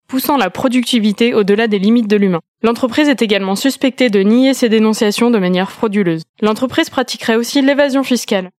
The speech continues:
Selon les chiffres d'Attaque, environ cinquante-sept pour cent de son chiffre d'affaires en France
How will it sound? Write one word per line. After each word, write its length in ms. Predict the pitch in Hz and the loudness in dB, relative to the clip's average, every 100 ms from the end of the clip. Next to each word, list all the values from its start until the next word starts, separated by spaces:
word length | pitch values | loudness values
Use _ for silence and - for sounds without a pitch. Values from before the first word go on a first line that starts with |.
| - | -4
Selon 280 | 233 226 | 0 2
les 120 | 247 254 | 2 2
chiffres 380 | - 339 - | 0 0 -2
d'Attaque, 520 | 220 233 214 214 - - - | 0 -2 -2 -4 -8 -10 -4
environ 400 | 220 220 196 208 | 0 0 0 0
cinquante-sept 680 | - 311 302 285 - 285 | 0 -2 0 -2 -2 -2
pour 200 | - 247 | -2 -4
cent 220 | - 247 | -2 -2
de 100 | 226 | 0
son 140 | 196 196 | -2 -2
chiffre 400 | - 277 - 269 | 0 -2 -2 -2
d'affaires 300 | 247 240 226 | 0 0 0
en 100 | 208 | 0
France 420 | - 220 247 - | 0 -2 -2 -6